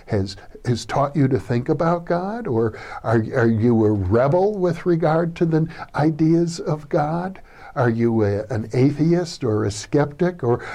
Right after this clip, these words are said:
are you willing to consider God in a whole new light? How, how does that notion that God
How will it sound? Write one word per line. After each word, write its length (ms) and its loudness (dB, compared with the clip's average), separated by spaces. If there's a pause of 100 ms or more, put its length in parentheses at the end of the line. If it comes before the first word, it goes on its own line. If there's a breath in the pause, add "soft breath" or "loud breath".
are 100 2
you 160 4
willing 440 2
to 100 0
consider 540 0
God 320 2
in 120 0
a 100 -2
whole 240 2
new 260 2
light? 500 -2 (460 soft breath)
How, 340 0
how 220 0
does 260 -2
that 260 0
notion 560 2
that 200 -2
God 420 0